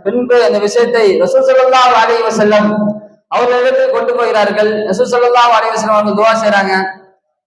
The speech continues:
"நீங்கள் இருவருக்கும் மத்தியில் ஒரு குழந்தை பிறக்கும், அது மிகவும் பரக்கத்தானதாக இருக்கும்" என்பதாக. பின்பு அவர்களுக்கு மத்தியில் அப்துல்லா ரலியல்லாஹு தஆலா அன்ஹு அவர்கள் பிறக்கிறார்கள்.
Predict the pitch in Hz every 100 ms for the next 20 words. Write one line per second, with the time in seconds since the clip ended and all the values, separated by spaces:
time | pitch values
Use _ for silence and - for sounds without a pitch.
0 | _ _ _ _ _ _ - 196 247 240
1 | 240 269 277 269 262 254 247 240 240 226
2 | 233 247 220 220 185 240 240 - 208 -
3 | - - 196 247 240 240 262 277 277 277
4 | 277 - 185 226 247 254 247 247 240 226
5 | 226 202 214 202 196 185 180 165 - -
6 | _ _ _ 214 254 277 240 254 254 247
7 | 240 233 254 254 196 185 262 269 277 262
8 | 220 202 226 226 233 233 226 214 214 208
9 | 202 196 196 202 208 208 208 196 190 202